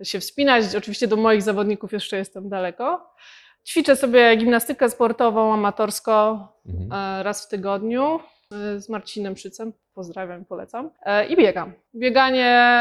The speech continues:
Speaker 1: tak, bieganie zdecydowanie potrzebne. Co mi się,
Speaker 2: Mhm.
Speaker 1: co się okazało, że ta wydolność fizyczna na tych trzydziestu ośmiu godzinach była też kluczowa.
Speaker 2: <laughs> Tak, to jeszcze tylko to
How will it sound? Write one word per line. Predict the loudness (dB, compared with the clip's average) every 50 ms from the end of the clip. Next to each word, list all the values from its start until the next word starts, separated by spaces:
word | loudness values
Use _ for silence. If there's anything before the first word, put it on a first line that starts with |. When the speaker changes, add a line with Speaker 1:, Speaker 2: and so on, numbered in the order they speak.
| 2 0 -2
Speaker 1:
tak, | -4 -4 -4 -4
bieganie | 2 4 6 6 6 4 4
zdecydowanie | 2 0 -2 0 0 0 2 2 2 0 0 -4
potrzebne. | -6 -10 -10 -10 -12 -12 -12 -14 -16 -20 -20 -20 -20 _
Co | _ -4 -4
mi | -4 -2
się, | 0 0
Speaker 2:
Mhm. | 0 2 0
Speaker 1:
co | 0
się | 4 6 4 4
okazało, | 6 4 2 4 6 6 6 6
że | 4 0
ta | -2 -2
wydolność | -2 -2 -2 -2 -2 -2 -2 -2 -4 -6
fizyczna | -8 -10 -6 -4 -4 -4 -4 -6 -4 -2 0 2 2 2 0 -2 -8 -18 -20 -20 -20 -20 _ _ -2
na | 0 0
tych | 2 0 -2
trzydziestu | 0 -2 2 6 6 6 6 4 2 2 2
ośmiu | 2 2 0 -2 -2 2
godzinach | 2 2 2 2 0 -2 -2 -4 -4 -6 -6
była | -4 -2 -2 -2 -4
też | -4 -8 -12 -14
kluczowa. | -14 -20 -20 -20 -20 _ _ _ _ _ -6
Speaker 2:
<laughs> | -2 2 2 2 2 4 2 0 0 -2 -8 -18 _ _ -20 _ -18 -16 -14 -14 -14 -16 -16 -16 -16 -16 -16 -18 -20 -20 -20 _ _ _ _ _ _ _ _ _ _ _ _
Tak, | _ -4 -2 -2 -4 -4
to | -6 -4 -4 -4 -4 -4
jeszcze | -6 -6 -6 -6 -6 -2 0 2 2 2 2 0 -2
tylko | -4 -6 -4 -2 0 2 2 4 2 2 0 -4 -8 -8
to | -6 -4 -4 -4 -4 -6